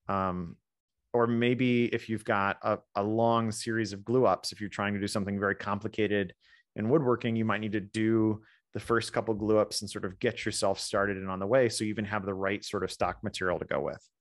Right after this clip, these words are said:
Um, a, a big thing, and this is a huge piece, um, is that you wanna definitely just get started.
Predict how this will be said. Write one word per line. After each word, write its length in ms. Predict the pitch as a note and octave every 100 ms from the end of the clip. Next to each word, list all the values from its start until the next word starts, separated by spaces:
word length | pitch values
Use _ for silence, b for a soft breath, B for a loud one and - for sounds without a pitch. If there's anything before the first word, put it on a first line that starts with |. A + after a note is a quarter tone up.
| _ _ _ _ _ _
Um, 440 | A2 G#2+ G2+ F#2+ F2 _ _ _ _ _ - _ _ _ _ _ _
a, 80 | C#3+ - C3
a 40 |
big 300 | A2 F3 E3
thing, 260 | F#3+ D3 C3
and 120 | C3
this 120 | D3
is 120 | E3
a 40 | C#3+
huge 500 | - C#3+ C#3+ A#2+ - _
piece, 500 | - B2 C3 - - B B B B _ -
um, 440 | A2+ G2+ F#2 F2 - _ -
is 140 | A#2
that 100 | B2
you 100 | C3
wanna 360 | C3+ C3+ A#2+ G#2 - _ _ _ -
definitely 360 | C3+ - C#3+
just 360 | A#2+ A#2 - G#2+
get 280 | A#2 A#2 -
started. 640 | - A2+ G2 D3+ F#3+ G#3